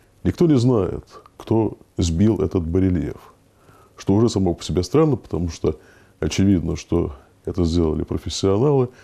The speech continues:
возможно, имевшие какую-то авторизацию, возможно,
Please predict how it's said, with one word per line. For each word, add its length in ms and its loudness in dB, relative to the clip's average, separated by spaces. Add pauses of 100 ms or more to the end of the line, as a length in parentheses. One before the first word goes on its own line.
(120)
возможно, 540 0
имевшие 440 -2
какую-то 580 -4 (480)
авторизацию, 840 0
возможно, 680 -2